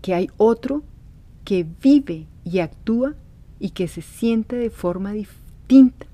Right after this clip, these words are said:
e incluso opuesta a como lo hacemos nosotros. El amor es el escenario de dos o más,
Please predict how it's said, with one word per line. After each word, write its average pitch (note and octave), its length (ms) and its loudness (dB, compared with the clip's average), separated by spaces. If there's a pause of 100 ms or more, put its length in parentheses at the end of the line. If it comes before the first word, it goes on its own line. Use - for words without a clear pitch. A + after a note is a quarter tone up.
(160)
e F#3 80 -8
incluso F#3+ 640 -8 (180)
opuesta G3+ 600 -4 (640)
a E3 100 -10
como E3 260 -10
lo D#3+ 140 -8
hacemos E3 600 -14 (800)
nosotros. - 600 -14 (1600)
El G3 100 2
amor F#3 320 -2
es G#3+ 160 -6
el A3 100 -2
escenario F3+ 640 -6
de G3 160 -2
dos F3+ 320 -2
o G#3 60 -6
más, F#3 480 -8